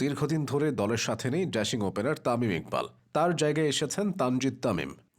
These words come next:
জুনিয়র তামিম নিজেকে পুরো দস্তুর প্রমাণ করতে না পারলেও ঝলকটা ঠিকই দেখিয়েছেন। এদিকে মাত্র নয় মাস আগে আন্তর্জাতিক ক্রিকেটে পা রাখা জাকের আলী তো ব্যাটিং ডিপার্টমেন্টের নেতাই হয়ে গেছেন। অনভিজ্ঞ ব্যাটিং লাইনআপকে তিনি একাই টেনে নিয়ে যাচ্ছেন। দুহাজার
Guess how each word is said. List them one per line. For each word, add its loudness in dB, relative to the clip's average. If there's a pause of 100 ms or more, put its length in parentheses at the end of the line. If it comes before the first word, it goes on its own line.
(100)
জুনিয়র 4
তামিম 4
নিজেকে 0 (120)
পুরো 4
দস্তুর 0
প্রমাণ 2 (100)
করতে 0 (160)
না 2
পারলেও 2 (140)
ঝলকটা 0 (120)
ঠিকই -2
দেখিয়েছেন। -2 (340)
এদিকে 2 (120)
মাত্র 0 (180)
নয় 2
মাস 2 (100)
আগে 0 (120)
আন্তর্জাতিক 0
ক্রিকেটে -2 (120)
পা 2 (120)
রাখা -2 (140)
জাকের 2
আলী -2
তো 2 (160)
ব্যাটিং 0 (100)
ডিপার্টমেন্টের -2
নেতাই 0
হয়ে -2
গেছেন। -4 (420)
অনভিজ্ঞ 4 (140)
ব্যাটিং 2 (100)
লাইনআপকে 2 (100)
তিনি 2 (140)
একাই 0
টেনে 2
নিয়ে -2
যাচ্ছেন। -4 (300)
দুহাজার 2